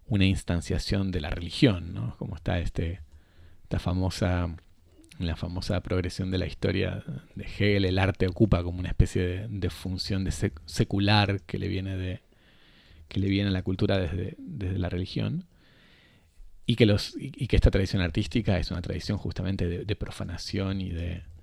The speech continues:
y de destrucción y, y, y de, y de disgre-, de disgregación de lo más puro que hay. Y me parece que eso, eso es muy interesante ver cómo todavía está muy activo, ¿no? Como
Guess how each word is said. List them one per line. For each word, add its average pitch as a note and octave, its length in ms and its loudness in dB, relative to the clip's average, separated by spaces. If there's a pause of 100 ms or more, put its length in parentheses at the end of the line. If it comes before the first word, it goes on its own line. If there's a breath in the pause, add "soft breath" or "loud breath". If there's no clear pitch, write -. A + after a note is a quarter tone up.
(580 soft breath)
y G2 120 0
de F2+ 140 0
destrucción G2 920 -2
y, F#2 140 -4
y, F#2+ 560 -6
y - 20 -4
de, F2 420 -6 (540 soft breath)
y G2 80 -2
de F2+ 140 2
disgre-, F2+ 520 0
de F2 180 -2
disgregación F2+ 600 -4
de F#2 80 -4
lo E2+ 80 -6
más F2 180 -10
puro F2 240 0
que - 160 -6
hay. G2+ 260 2
Y F#2+ 40 0
me G2 100 -2
parece A2 220 0
que A#2+ 80 2
eso, B2 160 -6
eso - 260 -2
es G#2 80 0
muy A2+ 160 -2
interesante B2 480 2
ver A2 100 4
cómo G2+ 200 -2
todavía A2 280 2
está - 200 0
muy C3+ 180 2
activo, G2+ 500 -2
¿no? D#3 280 -4
Como A2 420 0